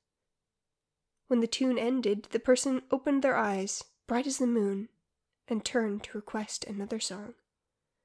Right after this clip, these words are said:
The being of the present settled themselves down on the floor of the room and waved their hand. More memories emerged, and they watched their other self with the different people who all shared the same bright eyes.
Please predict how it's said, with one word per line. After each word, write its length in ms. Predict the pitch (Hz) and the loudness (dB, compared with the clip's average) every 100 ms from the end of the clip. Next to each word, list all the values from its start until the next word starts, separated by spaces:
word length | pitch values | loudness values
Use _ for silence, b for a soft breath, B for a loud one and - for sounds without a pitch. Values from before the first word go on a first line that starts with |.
| _ _ _ _ _ _ _ _ _ _ _ _ _ _ | _ _ _ _ _ _ _ _ _ _ _ _ _ _
The 80 | 254 | 6
being 220 | 285 294 | 8 8
of 100 | 277 | 6
the 80 | 262 | 4
present 400 | - 240 247 240 | 4 4 4 2
settled 340 | 247 240 254 | 2 2 2
themselves 460 | 247 240 226 226 233 | 2 4 4 2 2
down 260 | 220 220 226 | 2 4 2
on 60 | |
the 80 | 226 | 0
floor 340 | - 220 220 | 0 2 2
of 180 | 220 214 | 0 0
the 120 | 214 | 2
room 340 | 208 190 196 208 - | 2 2 0 -6 -4
and 180 | 226 214 | 0 4
waved 380 | 220 220 214 - | 6 6 4 -4
their 140 | 208 | -4
hand. 400 | 196 180 - - - _ _ _ _ _ _ _ _ _ | -4 -8 -10 -12 -20 _ _ _ _ _ _ _ _ _
More 220 | 233 240 | 6 8
memories 400 | 240 220 220 220 | 8 6 4 4
emerged, 580 | 220 196 185 190 - - - _ _ _ _ - | 2 2 0 -2 -4 -10 -16 _ _ _ _ -2
and 100 | 220 | 4
they 60 | |
watched 340 | 220 220 - - | 4 4 2 0
their 160 | 226 | 2
other 180 | 220 208 | 2 0
self 360 | 202 196 196 - | 0 0 0 -2
with 80 | 202 | -6
the 80 | |
different 420 | 214 214 - 214 - | -2 -2 0 -4 -4
people 420 | 208 - 196 - B - | -8 -6 -8 -8 B -4
who 160 | 226 | 0
all 220 | 202 208 208 | 2 2 2
shared 340 | - 196 185 | 0 -4 -4
the 120 | 202 | -2
same 440 | 202 202 196 190 190 | -2 -2 -4 -6 -6
bright 340 | 180 185 - - - | -8 -8 -10 -14 -14
eyes. 520 | - 240 254 - | -12 -14 -14 -16